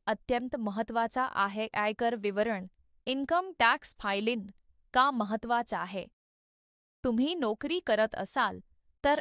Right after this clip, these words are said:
आयकर विवरण भरणे हे केवळ कायदेशीर कर्तव्य नाही, तर तुमच्यासाठी अनेक फायदे घेऊन येते. त्याबद्दल दोन ते तीन मिनिटात जाणून घेऊया. एक, कायदेशीर जबाबदारी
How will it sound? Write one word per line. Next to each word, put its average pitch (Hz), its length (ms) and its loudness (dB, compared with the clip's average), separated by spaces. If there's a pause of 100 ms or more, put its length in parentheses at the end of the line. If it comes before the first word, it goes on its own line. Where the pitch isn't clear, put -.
आयकर 226 460 2
विवरण 220 460 -2
भरणे 220 400 -4
हे 240 220 -4
केवळ 226 520 -2
कायदेशीर 226 680 -2
कर्तव्य 220 500 -2
नाही, 202 420 -4 (440)
तर 302 140 6 (100)
तुमच्यासाठी 262 720 -2 (120)
अनेक 240 420 -2
फायदे 226 380 -2
घेऊन 214 380 -2
येते. 175 380 -10 (920)
त्याबद्दल 277 600 2
दोन 240 420 0
ते 320 120 -2 (100)
तीन 330 240 -6
मिनिटात 247 560 0
जाणून 220 440 -2
घेऊया. 180 420 -6 (960)
एक, 330 260 2 (180)
कायदेशीर 262 680 2
जबाबदारी 233 720 0